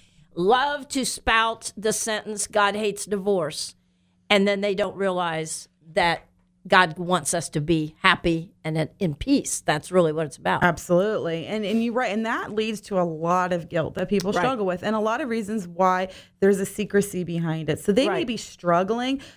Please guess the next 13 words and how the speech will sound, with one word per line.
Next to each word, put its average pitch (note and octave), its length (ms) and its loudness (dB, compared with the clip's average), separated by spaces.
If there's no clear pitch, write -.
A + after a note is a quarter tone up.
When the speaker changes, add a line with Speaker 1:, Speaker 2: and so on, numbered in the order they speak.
Speaker 2:
but G#3+ 120 4
they're A#3 120 6
not A#3+ 160 0
admitting A#3 480 -2
that F#3+ 120 -4
they're G3 120 -4
struggling F#3+ 480 -2
and F#3 80 -4
able F#3 240 -2
to F3+ 100 0
get E3 200 -2
help G#3+ 420 0
because F#3+ 560 0